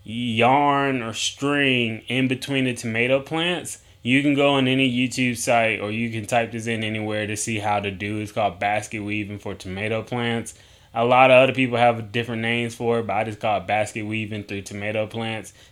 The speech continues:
Type it on YouTube, you'll find it. Or I use this thing where I take, uh, fencing that you can buy from Home Depot or whatever. It's usually fencing that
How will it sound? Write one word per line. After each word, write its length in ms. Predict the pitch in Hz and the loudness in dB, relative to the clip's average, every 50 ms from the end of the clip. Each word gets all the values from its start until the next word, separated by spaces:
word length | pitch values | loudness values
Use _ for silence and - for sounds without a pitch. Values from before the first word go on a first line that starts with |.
| _ - | _ 0
Type 220 | 139 135 135 135 | 2 2 2 2
it 120 | 139 131 | 2 2
on 140 | 123 120 117 | 2 2 0
YouTube, 400 | 110 113 113 113 - 123 117 104 | 0 -2 -4 -4 -4 -4 -4 -4
you'll 160 | 104 107 101 | -4 -6 -6
find 380 | - - 120 113 117 120 120 120 | -6 -4 -2 0 0 0 0 0
it. 200 | 120 113 - - _ - - _ - _ _ _ _ - | -2 -2 -4 -8 _ -20 -20 _ -20 _ _ _ _ 2
Or 680 | 139 156 170 180 185 185 180 175 170 170 160 - - - _ _ _ _ _ _ _ _ _ - | 4 6 8 8 10 10 10 10 8 6 2 0 -4 -12 _ _ _ _ _ _ _ _ _ -2
I 280 | - 139 156 160 160 156 | 4 8 8 10 10 10
use 340 | 165 151 139 143 139 135 127 | 8 6 6 4 4 4 2
this 180 | 135 127 123 | 2 0 0
thing 320 | - 139 135 135 135 131 123 | 0 2 4 4 4 4 6
where 140 | 120 120 117 | 6 6 6
I 220 | 110 117 120 120 | 6 6 6 4
take, 600 | 117 - - 135 123 117 113 110 107 104 - - - | 2 0 0 0 2 2 0 0 -2 -6 -10 -14 -10
uh, 340 | 113 110 101 92 85 80 82 | -6 -6 -4 -4 -6 -6 -8
fencing 880 | - - - - - 160 170 165 160 - - 127 107 101 98 95 104 - - - - _ - - - - - _ _ _ _ - | -12 -16 -4 2 4 4 4 4 0 -2 -2 -2 -2 -4 -6 -8 -10 -14 -18 -20 -20 _ -20 -20 -20 -20 -20 _ _ _ _ -4
that 160 | 117 107 117 | -2 0 2
you 140 | 117 123 123 | 2 2 2
can 200 | 127 123 113 104 | 0 -2 0 2
buy 320 | 110 113 117 120 120 120 | 4 6 6 6 4 4
from 220 | - - 117 107 | 0 -2 -6 -6
Home 280 | 104 123 127 135 139 135 | -4 -2 -2 0 0 0
Depot 380 | 127 127 127 127 - 120 120 117 | -2 -2 -2 -2 -2 0 0 0
or 60 | 113 | 0
whatever. 480 | 117 110 110 107 101 92 95 101 101 | 0 0 0 0 0 -2 -4 -6 -6
It's 200 | 95 98 110 107 | -4 -4 -4 -2
usually 300 | 117 131 139 139 143 139 | 0 -2 -2 0 -2 -2
fencing 520 | 131 - - 139 131 131 127 135 131 127 123 | -2 -2 0 0 0 0 -2 -4 -4 -2 -2
that 320 | 113 110 107 101 98 - | -2 -2 -2 -4 -6 -10